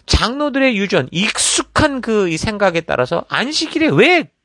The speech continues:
이 자리를 들고 걸어가냐?" 이걸 갖고 막 탓한 거예요. 그러니까 이 병 나은 사람이 당황스럽죠. 그래서 이거 예수님이라는 사람, 예수라는 사람이 고쳐주면서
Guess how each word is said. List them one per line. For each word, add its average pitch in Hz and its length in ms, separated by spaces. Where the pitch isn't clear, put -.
이 180 120
자리를 160 400
들고 120 240
걸어가냐?" 107 600
이걸 208 380
갖고 202 240
막 117 140
탓한 - 340
거예요. 95 180
그러니까 320 200
이 262 220
병 170 180
나은 190 200
사람이 165 400
당황스럽죠. 117 960
그래서 226 280
이거 190 200
예수님이라는 135 1120
사람, 117 260
예수라는 139 320
사람이 147 260
고쳐주면서 113 600